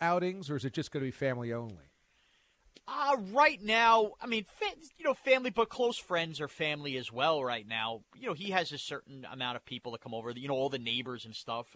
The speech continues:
Speaker 2: and a lot of them, thankfully, right now, have all seemed to be getting vaccinated, so it's becoming ve-, a lot safer to do this. So, yeah, I,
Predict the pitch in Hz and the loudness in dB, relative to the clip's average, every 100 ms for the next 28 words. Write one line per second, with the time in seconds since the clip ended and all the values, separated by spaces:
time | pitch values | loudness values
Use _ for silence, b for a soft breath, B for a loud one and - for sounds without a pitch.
0 | - 123 127 175 165 131 120 139 151 - | -12 -6 2 2 2 -4 -6 -2 -2 -4
1 | 117 110 117 113 110 107 123 - 127 123 | -10 -8 -6 -4 -6 -4 -8 -8 -12 -12
2 | 117 117 107 107 117 - 127 127 135 120 | -10 -12 -10 -6 -4 -6 -10 -10 -10 -12
3 | - - 120 110 120 - 120 117 - 135 | -12 -14 -14 -8 -8 -4 -2 -2 -4 -4
4 | 139 180 170 196 208 220 - B B B | -4 -6 -6 -4 -4 -4 -8 B B B
5 | B - - 214 208 208 - 403 294 131 | B -6 4 6 6 4 -2 2 4 6
6 | 165 | 4